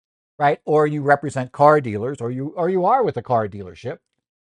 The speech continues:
and you're looking at the program, it's important, I think, for you to grab both the proposed regs and the revenue procedure to get into how the program is gonna work for next year. This has been the current federal tax developments for the week of October ninth.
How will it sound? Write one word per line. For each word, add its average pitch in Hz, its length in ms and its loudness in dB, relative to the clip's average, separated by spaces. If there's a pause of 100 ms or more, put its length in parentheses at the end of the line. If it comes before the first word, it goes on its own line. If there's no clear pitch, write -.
(260)
and 131 80 -6
you're 135 100 0
looking 147 180 -2
at 127 60 -6
the - 60 -8
program, 160 640 0
it's 127 140 -12
important, 156 400 -4
I - 20 -8
think, 139 160 -12
for 123 60 -16
you 139 100 -8
to 127 60 -8
grab 131 380 -2 (280)
both 139 280 -2
the 147 40 -20
proposed 139 440 -4
regs 135 420 0
and 156 460 -2 (160)
the 123 60 -12
revenue 165 280 2
procedure 110 640 -8 (520)
to 104 60 -18
get 117 100 -6
into 127 220 -4
how 117 180 4
the 120 100 -2
program 113 380 -2
is 101 100 -14
gonna 104 200 -6
work 98 260 -10
for 95 120 -12
next 85 280 -14
year. 87 180 -18 (1160)
This 120 140 -10
has 123 80 -8
been 131 160 -2
the 127 80 -6
current 135 260 -6
federal 127 160 -4
tax 120 240 -4
developments 175 280 -12
for 131 80 -12
the 110 60 -8
week 120 240 -10
of 110 120 -10
October 101 400 -8
ninth. 117 420 -6